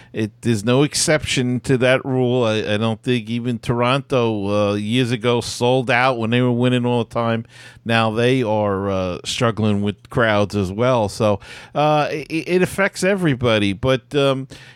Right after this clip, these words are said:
you mentioned a couple of guys, Rhys Hoskins in particular. Th-, this guy's had an unbelievable, uh, second half, or actually since he came up, he's been unbelievable. Uh,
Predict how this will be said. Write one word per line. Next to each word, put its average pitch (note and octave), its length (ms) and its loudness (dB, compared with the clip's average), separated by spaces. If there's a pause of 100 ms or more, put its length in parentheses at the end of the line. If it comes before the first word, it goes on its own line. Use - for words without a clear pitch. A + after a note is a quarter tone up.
you E3 140 0
mentioned A#3+ 400 0
a A3+ 60 4
couple G3 320 0
of D#3+ 80 0
guys, D#3 340 2
Rhys F3 260 0
Hoskins D#3 680 0
in C#3 120 0
particular. C3+ 760 0
Th-, C#3 140 -6
this F3+ 160 0
guy's E3 340 0
had C#3+ 220 2
an C3 160 -4
unbelievable, C3 1120 0 (600)
uh, G#2+ 420 0
second D#3+ 520 0
half, C#3 540 2
or A#2 400 2
actually A#2+ 420 -2
since C3+ 260 -2
he A2+ 120 -2
came A#2+ 380 0
up, D3 280 0
he's A2+ 240 -2
been A#2 180 -2
unbelievable. A#2 1160 0 (500)
Uh, G#2+ 280 2